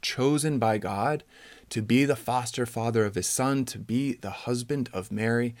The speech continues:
and so that we can know that he was filled with the Holy Spirit. How? Why?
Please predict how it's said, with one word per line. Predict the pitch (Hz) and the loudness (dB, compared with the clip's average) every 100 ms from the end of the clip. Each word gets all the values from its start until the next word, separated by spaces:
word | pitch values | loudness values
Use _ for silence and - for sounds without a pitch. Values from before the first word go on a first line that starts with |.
| - - - - | -18 -20 -20 -6
and | 120 | -2
so | 117 127 | 2 2
that | 120 | 4
we | 127 | 2
can | 151 143 110 107 | 2 2 2 4
know | 123 135 135 | 6 6 4
that | 110 | 2
he | 120 | 2
was | 117 - | 2 0
filled | - 110 117 131 - - - - | 0 4 6 4 -2 -16 -8 0
with | 120 | 2
the | 120 | 0
Holy | - 117 107 | 0 0 2
Spirit. | - - 110 92 80 - - _ _ _ _ - _ - - | 0 0 0 0 -4 -12 -20 _ _ _ _ -20 _ -20 -6
How? | - 123 110 101 - - - | 0 2 2 0 -4 -14 0
Why? | 117 113 98 - | 4 4 2 -6